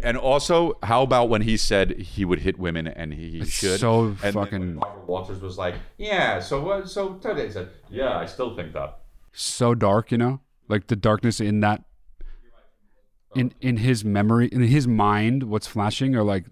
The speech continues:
Speaker 2: some of the darkest moments ever, you know? When they're talking about that.
Speaker 1: I don't understand how, and, and that, that came out, that they were, like, trying to say shit about him when he was still alive, and it just kinda went away.
Speaker 2: What do you mean, say shit about him?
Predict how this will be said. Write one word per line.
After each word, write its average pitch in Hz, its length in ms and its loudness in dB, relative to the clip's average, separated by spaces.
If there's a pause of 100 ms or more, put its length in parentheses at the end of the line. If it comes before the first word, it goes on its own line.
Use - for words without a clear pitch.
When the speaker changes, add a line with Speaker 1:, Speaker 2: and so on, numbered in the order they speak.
Speaker 2:
some - 180 -2
of 101 40 -2
the 101 60 0
darkest 92 380 -4
moments 85 300 -6
ever, 85 200 -8
you 71 120 -10
know? 78 200 -10 (100)
When 196 200 -2
they're 90 100 -4
talking 85 280 -6
about 76 160 -8
that. 76 160 -10 (320)
Speaker 1:
I 185 120 2
don't 277 120 6
understand 196 720 2
how, 135 640 2 (520)
and, 180 220 2
and 180 200 4
that, 262 320 4
that 196 320 2
came 165 260 4
out, 160 400 2 (600)
that 147 260 2
they 151 100 6
were, 202 120 6
like, 165 180 4
trying 160 220 2
to 131 40 0
say 151 280 2
shit - 420 2
about 110 320 4
him 104 280 2
when 113 120 2
he 127 80 2
was 139 140 2
still 143 200 0
alive, 107 480 4
and 110 80 2
it 117 60 -4
just - 140 -8
kinda 175 180 0
went 127 220 2
away. 98 320 2
Speaker 2:
What 117 60 -2
do 127 40 0
you 139 60 -2
mean, 113 100 0
say - 300 -4
shit 92 240 -6
about 76 200 -6
him? - 100 -6